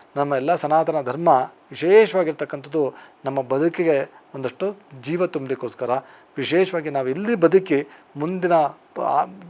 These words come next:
ಜನ್ಮದಲ್ಲಿ ಒಂದು ಒಳ್ಳೆ, ಆ, ಜ್ಞಾನವನ್ನು ಒಳ್ಳೆ ಆತ್ಮವನ್ನು ಪಡೀಲಿಕ್ಕೆ ಬೇಕಾಗಿರ್ತಕ್ಕಂಥದ್ದು. ಅದೆಲ್ಲ ಪಡಿಬೇಕಾದ್ರೆ ವ್ರತಾಚರಣೆಗಳು, ಜಪ ತಪಾದಿಗಳನ್ನ, ಜಪ, ತಪ, ಹೋಮ, ಕ್ರಿಯಾ, ದಾನಗಳನ್ನ ಮಾಡ್ತಕ್ಕಂಥದ್ದು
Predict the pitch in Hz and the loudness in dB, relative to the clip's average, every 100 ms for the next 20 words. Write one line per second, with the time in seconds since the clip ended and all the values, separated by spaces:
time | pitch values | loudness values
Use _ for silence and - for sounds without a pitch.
0 | - 160 185 143 120 139 - - - 135 | -2 0 4 4 4 0 -4 -18 -10 -4
1 | 131 170 208 156 - - - - 143 135 | -4 2 6 6 2 -10 -14 -4 -4 -4
2 | 139 - - - 110 165 139 170 175 147 | -8 -20 -16 -16 -14 0 6 8 6 2
3 | 135 131 - - _ 143 151 180 127 165 | 0 -4 -4 -16 _ 0 2 4 2 0
4 | 185 196 175 151 139 139 139 123 117 123 | 0 0 0 0 -2 -2 -2 -2 0 -2
5 | 113 117 113 104 123 - - - - 127 | -4 -8 -10 -14 -12 -12 -14 -20 -8 0
6 | 170 156 151 170 156 160 175 147 160 165 | 0 0 -2 -2 -2 -2 0 0 -2 -6
7 | 135 131 160 143 143 135 127 127 127 139 | -6 -2 -2 -2 -4 -4 -4 -4 -6 -4
8 | 147 135 151 139 131 127 127 127 - - | -4 -2 -2 -2 -4 -6 -8 -10 -12 -20
9 | - 147 139 143 147 147 123 147 143 123 | -8 -2 0 0 0 -2 -2 -4 -6 -6
10 | 143 151 120 147 156 135 135 123 117 - | -4 -4 -2 -2 -2 -2 -4 -8 -10 -12
11 | 131 156 | -12 -14